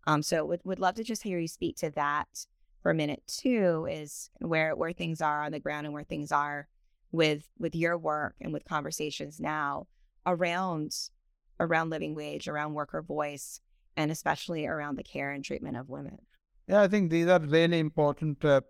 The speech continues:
Speaker 2: things to, to, uh, consider when we work on the, uh, labor rights. I mean, first of all, I mean, the most important thing is that workers should have a voice. So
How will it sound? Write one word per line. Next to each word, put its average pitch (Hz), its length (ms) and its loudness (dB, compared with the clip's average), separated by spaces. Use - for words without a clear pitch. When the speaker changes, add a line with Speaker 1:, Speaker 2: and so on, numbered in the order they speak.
Speaker 2:
things 147 400 2
to, 139 400 2
to, 131 400 2
uh, 123 140 0
consider 135 640 4
when 123 240 4
we 123 220 4
work 120 420 0
on 123 160 2
the, 120 200 2
uh, 120 240 4
labor 123 320 4
rights. 127 300 2
I 147 100 6
mean, 147 160 2
first 208 240 0
of 202 160 0
all, 170 200 8
I 170 80 8
mean, 170 140 0
the 165 80 2
most 170 280 2
important 160 400 0
thing 156 240 2
is 135 180 2
that 131 260 2
workers 127 460 0
should - 260 0
have 123 180 6
a 117 80 4
voice. 110 340 4
So 131 560 2